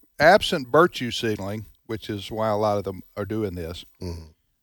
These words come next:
Speaker 1: we gotta deal with the reality of losing twenty, thirty percent of our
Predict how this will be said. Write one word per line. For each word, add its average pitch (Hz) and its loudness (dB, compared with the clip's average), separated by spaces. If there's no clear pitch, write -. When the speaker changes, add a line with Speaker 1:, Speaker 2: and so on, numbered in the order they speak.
Speaker 1:
we 147 6
gotta 160 6
deal 123 2
with 117 -4
the 113 -8
reality 120 4
of 107 -2
losing 113 -4
twenty, 120 -4
thirty 120 -4
percent 110 -8
of 107 -4
our 101 -4